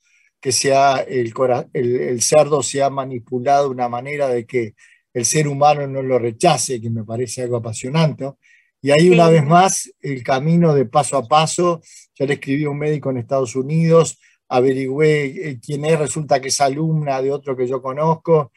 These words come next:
Speaker 1: y bueno, ¿y por qué no en Uruguay? ¿Por qué no acercarnos? ¿Por qué no a-,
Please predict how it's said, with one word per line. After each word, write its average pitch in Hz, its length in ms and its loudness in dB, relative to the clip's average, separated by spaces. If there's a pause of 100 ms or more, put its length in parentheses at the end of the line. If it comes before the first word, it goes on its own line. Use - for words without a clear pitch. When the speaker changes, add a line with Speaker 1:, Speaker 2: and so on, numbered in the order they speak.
(240)
Speaker 1:
y 170 60 0
bueno, 190 220 4
¿y - 40 -2
por 151 200 0
qué 202 160 0
no 143 320 2
en 135 140 -6
Uruguay? 131 400 0
¿Por 131 200 -4
qué 190 160 2
no 165 120 2
acercarnos? 127 680 -4
¿Por 139 200 -4
qué 190 160 0
no 170 180 2
a-, 147 140 0